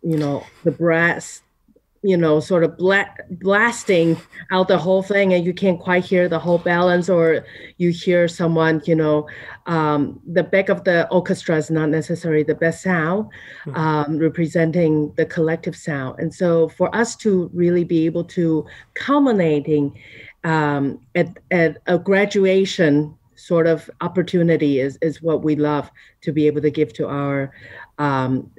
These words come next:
Speaker 1: fellows. Not all of them get to have this graduation opportunity just because we have so few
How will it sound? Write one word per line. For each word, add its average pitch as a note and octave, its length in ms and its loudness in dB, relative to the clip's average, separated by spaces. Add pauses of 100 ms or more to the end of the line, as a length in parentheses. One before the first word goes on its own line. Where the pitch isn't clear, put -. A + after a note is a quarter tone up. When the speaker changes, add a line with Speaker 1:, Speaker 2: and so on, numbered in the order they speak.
Speaker 1:
fellows. D#3+ 760 2 (100)
Not F3+ 300 0
all F#3+ 180 2
of G3+ 140 -2
them F#3 200 2
get E3+ 260 -2
to D#3+ 360 2
have D#3+ 420 -2 (560)
this E3+ 240 -2
graduation E3 920 0
opportunity D#3+ 640 0
just D3 240 -8
because D#3+ 260 -4
we D#3+ 140 2
have D3+ 180 -6
so D#3+ 240 0
few F3 760 0